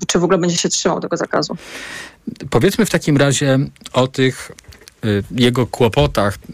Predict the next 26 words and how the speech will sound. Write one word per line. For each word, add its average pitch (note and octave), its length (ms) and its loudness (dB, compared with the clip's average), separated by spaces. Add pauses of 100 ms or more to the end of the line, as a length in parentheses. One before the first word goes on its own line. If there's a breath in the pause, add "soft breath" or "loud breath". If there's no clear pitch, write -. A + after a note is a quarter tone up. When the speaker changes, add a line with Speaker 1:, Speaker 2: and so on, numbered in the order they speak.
Speaker 2:
aktualnych, B2 800 2 (160)
za A#2 240 2
które G#2+ 520 2 (160)
właśnie A2 320 0
dzisiaj A2+ 220 0
ma A2 100 4
stawić G#2+ 380 -2
się A2 480 2
w G#2 460 2
areszcie, G#2+ 640 0
bo A#2+ 380 2 (420 loud breath)
zdaje B2+ 320 2
się, C3+ 160 -2
że B2 120 0
sprawa B2+ 280 0
dotyczy A2+ 360 0
tych G#2 140 2
najpoważniejszych A2+ 840 2
zarzutów A#2 560 0
dotyczących, A2+ 640 0
mm, B2+ 460 0
ubiegłych, A#2 580 2 (240)
tych A2 120 2
minionych A#2+ 420 2
wyborów A2+ 360 0
prezydenckich. A#2+ 800 -4